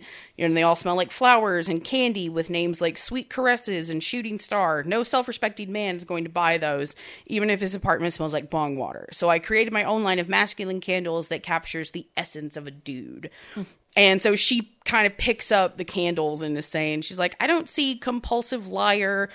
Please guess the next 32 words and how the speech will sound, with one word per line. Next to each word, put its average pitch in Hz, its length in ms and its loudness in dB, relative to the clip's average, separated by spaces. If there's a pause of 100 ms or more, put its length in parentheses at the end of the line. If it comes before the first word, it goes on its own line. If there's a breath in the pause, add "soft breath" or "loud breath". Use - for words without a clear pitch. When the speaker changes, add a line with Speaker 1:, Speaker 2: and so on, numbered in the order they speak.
(260 loud breath)
Speaker 1:
left 220 260 6
the 220 100 2
toilet 208 400 -2
seat 214 180 -4
up, 190 260 2
or 180 200 4
won't 190 280 2
ask 175 220 0
for 170 140 -8
directions 151 600 -6
in 135 120 -10
here." 104 380 -16 (520 loud breath)
And 156 320 4
he 190 140 -2
says, 170 260 2
"Make 240 220 2
all 262 120 6
the 240 80 0
jokes 202 340 2
you 180 80 -10
want, 175 280 2
but 151 80 0
fifty 180 260 -4
percent 170 340 -2
of 156 60 -4
the 156 60 -8
U 151 160 -2
S 151 120 -2
candle 147 300 -6
market 143 320 -6
is, 143 160 -8
is 147 320 -6